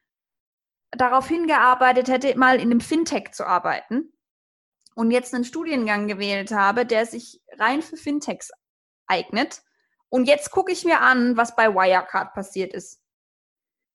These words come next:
Und wie eins Komma neun Milliarden Euro, die einfach fehlen, die haben sich halt in Luft aufgelöst, wie die jetzt eine komplette Branche in die Scheiße reinreiten.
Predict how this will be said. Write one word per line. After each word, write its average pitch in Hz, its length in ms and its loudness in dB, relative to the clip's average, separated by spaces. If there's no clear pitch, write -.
Und 247 220 0
wie 240 540 -6
eins 285 280 -2
Komma 330 240 4
neun 285 220 2
Milliarden 240 480 2
Euro, 208 560 0
die 240 260 -10
einfach 269 300 -4
fehlen, 233 840 -4
die 214 300 -12
haben 254 160 -8
sich 240 140 -14
halt 226 140 -10
in 220 60 -12
Luft 254 260 -12
aufgelöst, 202 520 -12
wie 233 80 -16
die 254 100 -10
jetzt 262 180 -8
eine 233 100 -10
komplette 233 340 -8
Branche 226 420 -6
in - 120 -8
die 202 120 -8
Scheiße - 440 -6
reinreiten. 175 580 -12